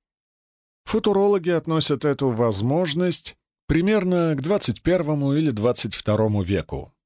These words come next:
Ну а здесь пораньше справились, вот и все. «Интересно», — подумал я вслух, «а почему эти чудеса не творятся в городе? Проще ведь, чем гнать грузовики и обогащать полицейских».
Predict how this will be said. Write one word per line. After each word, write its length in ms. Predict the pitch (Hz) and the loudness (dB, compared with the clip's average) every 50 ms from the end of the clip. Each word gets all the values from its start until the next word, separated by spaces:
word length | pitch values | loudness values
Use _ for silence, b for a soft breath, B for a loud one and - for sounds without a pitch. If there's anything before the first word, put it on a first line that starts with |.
| _ _ - | _ _ -2
Ну 200 | 160 190 233 247 | 0 2 2 2
а 80 | 247 220 | 2 2
здесь 300 | 147 127 165 196 190 - | 2 2 2 2 2 2
пораньше 440 | - 185 165 147 143 156 147 160 160 | 0 2 2 2 2 2 0 0 -2
справились, 600 | - - 120 104 95 76 76 69 - - - 104 | -2 -4 -2 -2 -2 -4 -4 -4 -2 -2 0 0
вот 200 | 120 143 - 175 | 0 -2 0 -2
и 40 | |
все. 380 | 160 - - - 104 104 120 123 _ _ _ _ _ _ _ _ _ _ _ _ _ _ _ _ _ - | 0 0 2 2 0 0 -2 -4 _ _ _ _ _ _ _ _ _ _ _ _ _ _ _ _ _ -2
«Интересно», — 840 | 104 104 101 - - 120 110 101 90 78 - - - 73 67 - - _ _ _ _ _ | 0 2 2 2 0 0 0 0 0 0 -2 -2 -4 -8 -12 -12 -16 _ _ _ _ _
подумал 460 | - 117 117 107 117 120 117 113 110 107 | -2 0 0 2 2 2 2 2 2 2
я 160 | 104 107 104 | 2 2 0
вслух, 560 | - - - - 117 101 85 65 - - _ _ _ _ _ _ _ _ _ _ _ _ _ _ _ _ _ _ - | 0 0 0 0 0 0 -2 -4 -8 -16 _ _ _ _ _ _ _ _ _ _ _ _ _ _ _ _ _ _ 0
«а 140 | 101 101 | 0 0
почему 540 | 98 - 107 101 - - - 120 127 143 147 | 0 0 -2 0 0 2 2 2 2 2 2
эти 240 | 139 123 - - 113 | 2 0 0 -2 -2
чудеса 480 | - - 113 98 98 98 - - 147 156 | -2 -2 -2 0 0 2 2 2 0 -2
не 100 | 160 151 | -2 -2
творятся 500 | - - 123 117 123 123 - - - 139 | 0 0 0 0 0 0 0 0 -2 -2
в 80 | 127 | -2
городе? 520 | 139 165 151 117 92 80 78 64 53 - - _ _ _ _ _ _ _ _ _ _ _ - | 0 0 0 0 -2 -4 -6 -10 -12 -12 -18 _ _ _ _ _ _ _ _ _ _ _ -2
Проще 500 | - - 202 214 208 185 - - - 127 | 0 2 2 4 2 2 0 0 0 0
ведь, 440 | 117 127 143 135 107 90 - - - | 0 0 0 0 -2 -4 -8 -8 -4
чем 300 | - - - 131 123 123 | -2 0 2 2 2 2
гнать 400 | 104 117 127 135 147 147 131 113 | 0 0 0 2 0 0 -2 -2
грузовики 720 | 104 117 120 117 104 110 113 104 110 107 - - 151 151 139 | 0 0 0 2 2 2 2 2 0 -2 0 0 0 2 2
и 20 | |
обогащать 640 | 120 110 101 95 104 95 104 98 - - 127 123 113 - | 2 2 2 0 0 0 0 0 0 0 0 -2 -2 -2
полицейских». 920 | - 139 139 143 - - 156 139 98 - - - 71 - - - _ | -2 -2 0 0 0 0 0 0 0 0 -2 -4 -6 -12 -12 -16 _